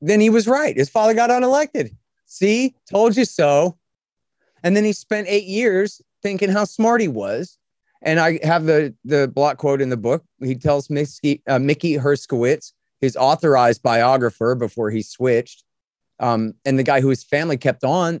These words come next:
they had him write the biography of Prescott Bush next. And he quotes W. Bush saying, "If I have a chance to go to war with Iraq,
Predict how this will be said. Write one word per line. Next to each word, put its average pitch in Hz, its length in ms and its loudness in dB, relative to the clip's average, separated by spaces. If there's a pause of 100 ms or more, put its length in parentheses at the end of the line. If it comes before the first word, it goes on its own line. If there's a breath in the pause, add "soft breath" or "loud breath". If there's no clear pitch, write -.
they 135 120 -2
had 139 160 -2
him 135 140 -4
write 135 240 -2
the 131 320 -2 (320)
biography 131 520 0
of 127 100 -4
Prescott 151 460 -4
Bush 127 260 -4
next. 156 580 -4 (920)
And 127 140 -2
he 160 120 0
quotes 175 440 -2
W. 165 240 0
Bush 175 260 -2
saying, 175 420 -4 (840)
"If 131 160 -12
I 156 160 2
have 170 180 0
a 156 40 -4
chance 165 380 -6
to 151 80 -6
go 170 180 2
to 165 60 2
war 165 260 2
with 160 120 -2
Iraq, 170 460 -2